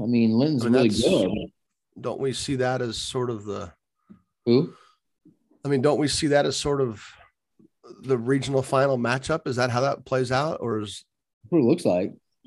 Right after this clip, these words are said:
Speaker 1: You know, that's what it looks like. And
Speaker 2: No, I didn't have South,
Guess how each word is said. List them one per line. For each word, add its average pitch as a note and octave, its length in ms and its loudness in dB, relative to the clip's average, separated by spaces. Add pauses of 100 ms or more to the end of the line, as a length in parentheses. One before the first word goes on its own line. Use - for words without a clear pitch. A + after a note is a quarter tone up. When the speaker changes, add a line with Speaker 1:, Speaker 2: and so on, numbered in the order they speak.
(2250)
Speaker 1:
You G2 120 -10
know, F#2 200 -4
that's G#2+ 140 -6
what D3 100 0
it B2+ 60 4
looks A#2+ 260 0
like. G2+ 420 0
And G#2 180 -4
Speaker 2:
No, A#2+ 120 2
I B2 80 4
didn't C3+ 180 -2
have A2+ 160 -2
South, A#2+ 380 0